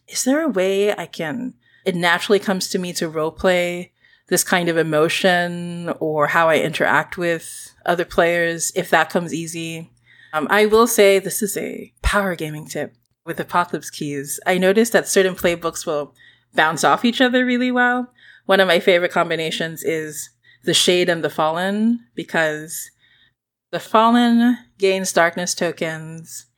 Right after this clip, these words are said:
every time they feel others are beneath them or whenever they react with spite or arrogance. But the Shade picks up tokens every time they feel ignored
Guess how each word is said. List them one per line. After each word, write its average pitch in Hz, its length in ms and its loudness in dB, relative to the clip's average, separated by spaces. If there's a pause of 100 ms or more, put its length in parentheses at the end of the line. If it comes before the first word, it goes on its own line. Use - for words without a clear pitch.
(120)
every 190 280 2
time 175 340 2
they 165 160 0
feel 165 520 2 (320)
others 175 380 2
are 165 80 2
beneath 165 400 -6
them 160 520 -2 (160)
or 165 300 0
whenever 170 340 0
they 165 140 0
react 156 380 0
with 147 120 -4
spite 156 340 0
or 156 80 2
arrogance. 151 840 -2 (540)
But 180 400 2
the 165 240 0 (240)
Shade 226 800 4 (120)
picks - 260 -4
up 185 120 -4
tokens 170 800 -4 (560)
every 190 200 6
time 202 220 2
they 180 100 0
feel 175 240 -2
ignored 156 720 -6